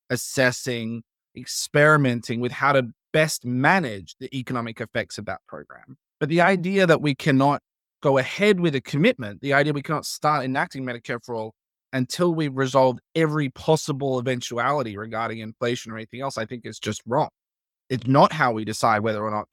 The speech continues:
to spend on the military or spend on any other national priority. And it shouldn't be when we're talking about something so important as healthcare. The other aspect of the taxpayer narrative is that it's overly narrow in its framing of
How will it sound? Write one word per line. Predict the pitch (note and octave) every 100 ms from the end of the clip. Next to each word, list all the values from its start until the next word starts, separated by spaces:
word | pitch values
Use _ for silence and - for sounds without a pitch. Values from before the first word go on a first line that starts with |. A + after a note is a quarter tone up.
| -
to | B2 G2+ G2 _ _ _ _
spend | B2 A2+
on | G#2
the | G#2
military | A2 A2 - A#2 A2 A#2
or | A#2+ G2+
spend | - A2+
on | A2+
any | A#2 E3
other | F#3+ G3
national | C#3+ G#2+ - G#2+ G#2
priority. | A2 G#2 C2+ D2 D#2 - _ _ _
And | D3 C#3+
it | C#3
shouldn't | - F3+ E3+ D#3
be | B2+
when | B2+
we're | A#2
talking | A2 A2+ A2+
about | G#2+ -
something | A#2 A2
so | A2 A2
important | G#2 G#2+ A2+ G2 G2 F#2 _ -
as | G2
healthcare. | - B2 - - - _ _ _ _ _ _ _ -
The | D#3+
other | F#3+ F3+
aspect | D#3+ - C#3
of | C3
the | A#2
taxpayer | C3 A#2+ - C3+
narrative | A2 G#2+ A2+ A2 G#2+
is | A2 A#2 - _ _ _ -
that | B2+ B2 - _ _
it's | D#3+ D3+ - - -
overly | D#3 G3 E3+ C#3+ B2+
narrow | A#2 B2+ C3 G2 - _ _ _ _ -
in | C3+
its | C3 - - _
framing | D3 D3 C3+ D#2+ B2+ -
of | A#2+ A#2+ A#2